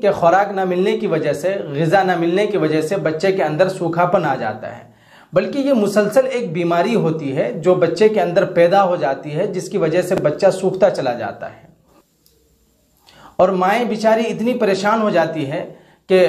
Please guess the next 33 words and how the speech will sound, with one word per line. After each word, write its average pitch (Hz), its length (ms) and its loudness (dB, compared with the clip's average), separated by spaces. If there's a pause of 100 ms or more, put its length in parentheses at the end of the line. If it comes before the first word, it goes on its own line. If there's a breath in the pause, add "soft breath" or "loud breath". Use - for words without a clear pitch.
(100)
बच्चे 175 280 2
को 247 160 2
बार 180 240 4
बार 190 280 0
डॉक्टरों 175 400 0
को 202 120 0
दिखाती 143 480 -2
है, 180 240 -2
दवाएं 170 360 4
खिलाती 156 400 -2
है, 196 60 -2
लेकिन 214 300 0
उससे 220 240 -4
कुछ 240 200 -6
फ़ायदा 185 360 2
हासिल 165 380 -4
नहीं 135 180 -6
होता। 104 340 -12 (600 soft breath)
डॉक्टर 196 360 2
कभी 226 240 -2
शीशी 185 360 -4
की 214 120 -4
दवाई 190 280 4
दे 185 160 2
देते 185 280 0
हैं, 180 180 0
कभी 185 220 2
वैसी 156 320 2
दवाई 180 280 4
दे 175 160 -2
देते 160 260 -4
हैं, 190 80 -2
लेकिन 196 280 -2